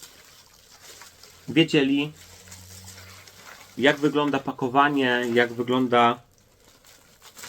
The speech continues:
sama roślina ze sklepu, żebyście po prostu nie zastanawiali się, czy zamawiać, czy nie zamawiać.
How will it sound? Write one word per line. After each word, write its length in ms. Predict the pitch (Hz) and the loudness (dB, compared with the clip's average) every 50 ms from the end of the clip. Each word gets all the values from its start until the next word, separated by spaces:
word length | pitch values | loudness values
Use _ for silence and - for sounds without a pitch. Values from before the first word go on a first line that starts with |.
| - - - - - - - - - _ _ - - | -18 -18 -20 -20 -20 -20 -20 -20 -20 _ _ -18 -14
sama 340 | - - 147 143 143 135 | -6 -2 0 0 2 2
roślina 480 | 127 117 113 - - 170 170 175 165 151 | 4 2 2 2 0 0 2 2 2 0
ze 120 | 139 143 | 0 -2
sklepu, 420 | 143 - - 143 139 139 - - 135 | -6 -6 -2 -2 -2 -2 -2 -2 -2
żebyście 380 | 131 147 143 160 156 - - | -2 -2 -2 -4 -6 -6 -6
po 120 | 160 - 151 | -6 -6 -2
prostu 320 | 156 160 156 156 - - | -2 -2 -2 -2 -2 -4
nie 140 | 147 147 143 | -2 -2 -2
zastanawiali 640 | 139 135 139 - - 143 139 135 131 143 143 139 123 | -4 -6 -6 -4 -2 -2 0 0 2 2 2 0 -2
się, 140 | - - 117 | -4 -6 -8
czy 140 | - 113 | -8 -4
zamawiać, 460 | 104 113 107 117 131 147 143 143 131 - | -2 0 2 2 2 2 2 2 0 -2
czy 180 | - - 113 | -4 -6 -4
nie 140 | 110 107 104 | -2 -2 0
zamawiać. 600 | 101 110 110 120 131 139 131 135 131 131 - - | 0 0 2 2 2 4 4 4 2 2 -2 -10